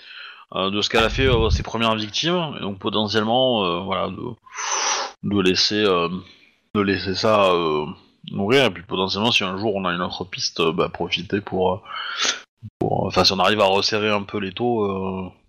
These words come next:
et se rapprocher, bah, on aura quand même ce profil-là pour tenter une, euh, non, pas une approche, quoi. Et, euh, si le profil est, est, euh, à quelque temps, euh, ça peut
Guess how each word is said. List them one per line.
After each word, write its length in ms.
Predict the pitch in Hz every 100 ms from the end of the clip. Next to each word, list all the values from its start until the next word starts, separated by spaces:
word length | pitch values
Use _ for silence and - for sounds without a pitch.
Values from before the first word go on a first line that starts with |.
| -
et 40 | 101
se 100 | -
rapprocher, 460 | 98 - 92 - 123
bah, 120 | 98
on 120 | 95
aura 180 | 98 98
quand 160 | 101
même 140 | 110 113
ce 100 | 113
profil-là 520 | 98 107 - 110 123
pour 160 | - -
tenter 280 | 101 95
une, 220 | 104 104 92
euh, 160 | 85 90 98 - - - - - - - _ -
non, 120 | - - - - - - - -
pas 80 |
une 120 | 92 98
approche, 360 | 95 127 135
quoi. 140 | - - _ _ _ _ _ _ -
Et, 180 | 101
euh, 220 | 104 92 85
si 120 | -
le 60 | 95
profil 400 | 95 92 123 98
est, 320 | 87 90 90
est, 200 | 92 98 90
euh, 240 | 76 69
à 80 | 87
quelque 260 | - 87 87
temps, 440 | 98 110 107 82
euh, 40 |
ça 140 | 82 90
peut 540 | - 87 85 80 -